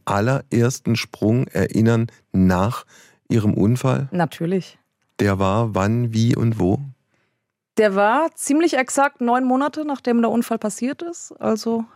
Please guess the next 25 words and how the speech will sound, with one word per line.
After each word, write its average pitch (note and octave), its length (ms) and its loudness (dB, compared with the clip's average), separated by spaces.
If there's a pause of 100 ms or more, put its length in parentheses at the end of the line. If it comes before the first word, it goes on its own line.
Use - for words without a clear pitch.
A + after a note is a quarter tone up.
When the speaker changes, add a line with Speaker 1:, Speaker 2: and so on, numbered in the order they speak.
(120)
Speaker 2:
reichlich G#3+ 460 -4
schnell. G3+ 340 0 (360)
Speaker 1:
Wie G2 180 0
haben G2 120 2
Sie G#2 100 -4
sich G2+ 120 -8
darauf F#2+ 200 -2
vorbereitet? A2+ 680 -2 (1000)
Speaker 2:
Ich - 280 -2
habe G#3+ 720 2
gewusst, G#3+ 500 -2 (120)
dass A3 260 0
es A3 320 0
irgendwo A3 520 2
auf G#3 200 2
der G#3 160 0
Welt G#3 340 2
vielleicht G#3 420 -2
noch G3+ 120 -2
zehn G#3 540 2
andere A#3+ 340 0
querschnittgelähmte A#3 760 -2
Fallschirmspringer A3+ 680 -2
gibt. - 440 -8
Hab A3+ 140 -10